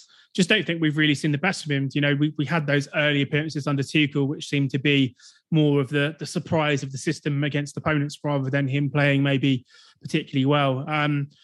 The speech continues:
I think the, the sort of disappointing part, I think, as you alluded to, was that he still cannot get a look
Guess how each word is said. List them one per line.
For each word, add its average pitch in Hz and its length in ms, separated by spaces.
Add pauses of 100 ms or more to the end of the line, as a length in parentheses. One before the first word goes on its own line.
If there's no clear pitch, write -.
(320)
I - 60
think 226 260 (120)
the, 160 380 (580)
the 156 120
sort 156 240
of 143 80
disappointing 160 720
part, 151 300
I - 20
think, 147 160
as 143 180
you 147 100
alluded 147 340
to, 143 160
was 135 160
that - 100
he 160 160
still 156 320
cannot 151 400
get 151 180
a 135 40
look 143 240